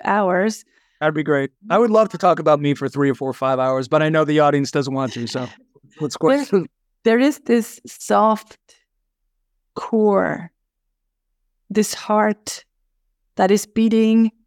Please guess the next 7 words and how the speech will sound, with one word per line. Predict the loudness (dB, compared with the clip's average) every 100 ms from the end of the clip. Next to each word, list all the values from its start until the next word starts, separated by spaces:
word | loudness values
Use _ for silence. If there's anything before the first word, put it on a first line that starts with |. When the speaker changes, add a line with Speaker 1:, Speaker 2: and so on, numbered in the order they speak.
| _ _ _ _ _ _
Speaker 1:
for | -4 0 2 2 2 0 -2 -6 _ _ _ _ _ _ _ _ _ 0
others | 2 4 2 0
as | -4 -4
well | 0 0 2
as | 0 -2 -4
for | -4 -2
your, | 0 -2 -2